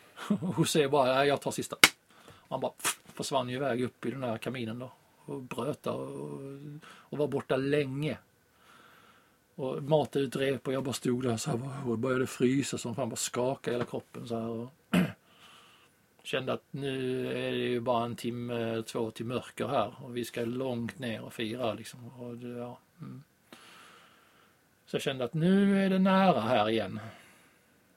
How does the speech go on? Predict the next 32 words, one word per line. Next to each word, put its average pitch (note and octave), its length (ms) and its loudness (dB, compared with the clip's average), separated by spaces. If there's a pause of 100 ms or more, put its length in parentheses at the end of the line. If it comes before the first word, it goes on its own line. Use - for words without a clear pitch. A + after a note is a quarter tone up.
(260)
Att A2+ 180 -6
det A#2+ 80 -8
kommer A2+ 380 -4
i, A#2 380 -2
inte A#2+ 240 -4
att B2+ 100 0
gå B2 300 4
ihop A#2 320 0
sig. - 140 -6
Det A#2 120 -10
är - 0 -
inte C3+ 140 -6
så G#3+ 80 8
att G3 220 8
man, G#2 180 -6
åh, D3+ 200 4
nu D3 80 2
är D3+ 40 4
jag C#3+ 120 2
rädd B2+ 120 2
för - 80 -2
att A2+ 60 0
dö, A#2 260 8
inte A#2 160 -4
det. A#2+ 80 4
Utan A2 380 -2
det E3 80 0
är F3+ 40 4
mer F#3 180 8
så - 120 4
här, A#2+ 180 8 (640)
fan, E3 460 2